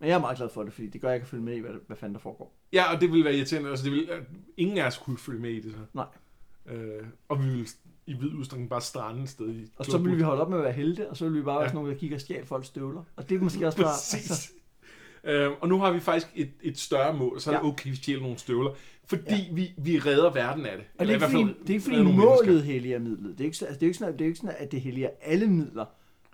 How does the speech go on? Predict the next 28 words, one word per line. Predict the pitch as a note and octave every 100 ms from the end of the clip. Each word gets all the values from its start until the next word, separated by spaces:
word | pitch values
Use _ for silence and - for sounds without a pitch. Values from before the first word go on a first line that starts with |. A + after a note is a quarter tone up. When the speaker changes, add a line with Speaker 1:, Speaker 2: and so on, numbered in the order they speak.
| _ - _
Speaker 1:
Men | G3
han | C#3+
Speaker 2:
Men | B2
Speaker 1:
var | D3 A3
ond. | F3+ - - _ - _
Speaker 2:
Ja, | - D#3 - _ _ - -
det, | F3+ -
det | E3+
helliger, | - G3+ A3+ G#3+
at | F#3+ D3+ D3
vi | D#3 C3+ _ -
stjæler | - - D#3 D#3 D3 C#3+ -
støvlerne | - D#3 D#3 E3+ D#3+ C3+ - - - _ _ _ _ -
af | C#3
onde | - C#3+ D3+
folk, | - C3 -
som | - C#3+
vi | C3+
har | C3 A#2+ B2
jaget | A#2+ C3
ned, | B2
da | B2
de |
Speaker 1:
Ja. | A#2
Speaker 2:
prøvede | B2 A#2
at |
flygte. | A#2 G2+ _ -
Speaker 1:
Ja, | A2